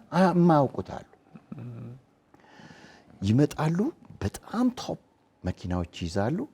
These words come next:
Speaker 1: ግን የት ነው የሚሄዱት? ሰንዳፋ ነው የሚሄዱት።
Speaker 2: እም።
Speaker 1: የት ነው የሚሄዱት? ቤታቸው። የት ነው የሚሄዱት? አቃቂ ነው የሚሄዱት። የት ነው የሚሄዱት? ቤታቸው። ይሄ በጣም ኮንፋይንድ የሆነ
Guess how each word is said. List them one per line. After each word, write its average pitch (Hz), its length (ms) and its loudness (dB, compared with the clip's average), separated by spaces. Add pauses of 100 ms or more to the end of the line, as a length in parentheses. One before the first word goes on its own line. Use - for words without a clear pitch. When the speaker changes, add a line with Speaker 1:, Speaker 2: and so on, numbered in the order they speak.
(160)
Speaker 1:
ግን 220 160 6 (340)
የት 156 200 10
ነው 143 140 6
የሚሄዱት? 90 440 -2 (640)
ሰንዳፋ 78 520 -10
ነው 73 160 -16
የሚሄዱት። - 420 -20 (140)
Speaker 2:
እም። 113 140 -6 (100)
Speaker 1:
የት 151 180 2
ነው 160 120 2
የሚሄዱት? 110 440 0
ቤታቸው። - 560 -6 (320)
የት 139 140 2
ነው 147 140 0
የሚሄዱት? 95 480 -6
አቃቂ 87 400 -6
ነው 71 140 -14
የሚሄዱት። 71 400 -16
የት 156 180 -2
ነው 135 140 -4
የሚሄዱት? 90 380 -4
ቤታቸው። - 480 -8 (280)
ይሄ 135 120 -4 (520)
በጣም 240 480 -6 (100)
ኮንፋይንድ 190 720 0
የሆነ 160 320 6